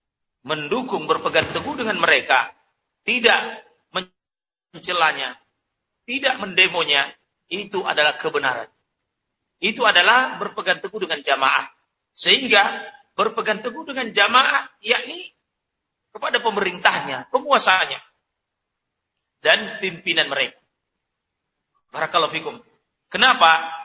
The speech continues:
Karena ini kemaslahatan. Ya, tidak adanya kepemimpinan itu madorot yang besar.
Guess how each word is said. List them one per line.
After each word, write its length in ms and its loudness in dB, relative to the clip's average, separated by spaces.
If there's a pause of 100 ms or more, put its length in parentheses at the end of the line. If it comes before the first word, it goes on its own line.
(720)
Karena 720 0 (640)
ini 480 -6 (1400)
kemaslahatan. 920 -2 (600)
Ya, 160 4 (160)
tidak 320 2
adanya 320 -2
kepemimpinan 560 -6
itu 240 -16
madorot 560 -2
yang 160 -2
besar. 320 2